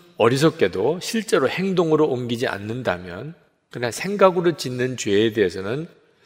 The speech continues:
별로 대수롭지 않게 생각을 했습니다. 그 뭐 누구에게 피해를 주는 것도 아니고 실제로 부끄러운 짓을 한 것도 아니니까 그렇게 생각을 했어요.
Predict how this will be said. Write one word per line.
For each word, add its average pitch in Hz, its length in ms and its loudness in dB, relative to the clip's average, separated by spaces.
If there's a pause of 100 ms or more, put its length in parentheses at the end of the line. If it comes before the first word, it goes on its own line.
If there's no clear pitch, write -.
(260)
별로 110 240 2
대수롭지 120 680 -2
않게 90 460 -4 (200)
생각을 104 480 0
했습니다. - 580 -10 (440)
그 127 60 -10
뭐 101 180 0
누구에게 110 440 4
피해를 131 400 4
주는 104 240 -8
것도 92 260 -2
아니고 87 320 -6
실제로 139 380 -2
부끄러운 135 540 2
짓을 92 240 -8
한 135 160 -6
것도 131 260 -2
아니니까 95 800 -8
그렇게 151 260 2
생각을 95 420 -4
했어요. 90 300 -14